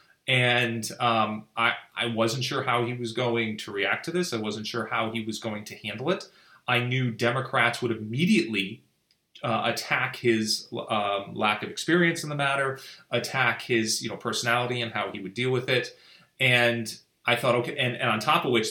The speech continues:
if this lasts for any significant amount of time, this really could hurt him, because j-, things like this hurt presidents. Uh,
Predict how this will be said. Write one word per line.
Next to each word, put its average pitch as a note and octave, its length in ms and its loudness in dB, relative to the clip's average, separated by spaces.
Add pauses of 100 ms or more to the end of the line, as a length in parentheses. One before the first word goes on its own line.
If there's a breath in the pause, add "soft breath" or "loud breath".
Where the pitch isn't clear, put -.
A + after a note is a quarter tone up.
if B2+ 160 -2
this C3 160 2
lasts C#3 340 4
for B2+ 100 -4
any A2+ 120 -2
significant A#2 480 -4
amount G#2 160 -2
of - 60 -8
time, C#3+ 480 -2 (140 loud breath)
this C#3 240 2
really B2 280 4
could A2+ 240 -2
hurt A2 200 -6
him, - 220 -12 (600 loud breath)
because A#2 920 4 (260)
j-, C#3+ 240 0
things E3+ 280 6
like D3 280 2
this E3 500 2
hurt C#3 220 -2
presidents. - 720 -4 (600)
Uh, G#2 480 4